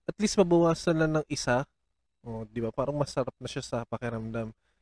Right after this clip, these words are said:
Kasi yung isang linggo mabilis na nandun yan eh, di ba? Day, ah, day, days pass. <laughs> Ah, so fast. <laughs> Yun, parang ang kulitin na.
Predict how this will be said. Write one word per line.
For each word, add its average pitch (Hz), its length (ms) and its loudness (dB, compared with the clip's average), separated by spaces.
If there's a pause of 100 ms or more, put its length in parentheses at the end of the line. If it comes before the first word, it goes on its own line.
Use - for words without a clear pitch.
(100)
Kasi 147 380 0 (680)
yung 190 120 -4
isang 208 200 6
linggo 202 320 4
mabilis 175 520 4
na 170 160 4
nandun 151 480 0
yan 120 80 -8 (100)
eh, - 20 -18 (320)
di 131 120 -10
ba? 113 200 -6 (460)
Day, 143 320 2
ah, 131 480 2 (680)
day, 156 480 2 (1120)
days 196 220 6
pass. - 560 2 (560)
<laughs> - 280 0 (560)
Ah, 127 320 -6
so 170 240 2
fast. - 320 -2 (720)
<laughs> - 80 0
Yun, 147 240 -2
parang 127 400 -2
ang 131 160 -12
kulitin 117 400 -6
na. 107 60 -10